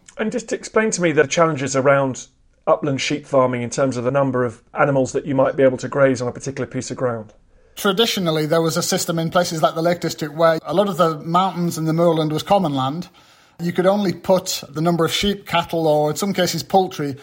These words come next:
Speaker 2: onto the common land, the mountain, in direct proportion to how many you could winter on your own ground, originally without feeding hay.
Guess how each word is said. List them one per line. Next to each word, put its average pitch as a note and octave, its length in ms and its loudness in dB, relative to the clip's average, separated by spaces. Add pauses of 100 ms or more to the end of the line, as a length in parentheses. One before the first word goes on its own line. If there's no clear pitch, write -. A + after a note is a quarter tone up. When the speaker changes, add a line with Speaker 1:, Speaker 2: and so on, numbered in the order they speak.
(180)
Speaker 2:
onto F#3 340 0
the D#3 240 -2
common F#3+ 320 2
land, C3+ 400 -4
the D3+ 80 -6
mountain, C3 480 -2 (320)
in E3 140 -2
direct F3 360 2
proportion E3 480 0
to D#3 100 -2
how E3 180 0
many E3 180 -2
you D#3 160 -2
could C#3+ 160 -6
winter E3+ 300 0
on D3+ 100 2
your D3+ 180 2
own D3+ 180 2
ground, C#3+ 360 0
originally F#3 460 0
without D#3 300 0
feeding D3+ 340 -2
hay. C3 360 -4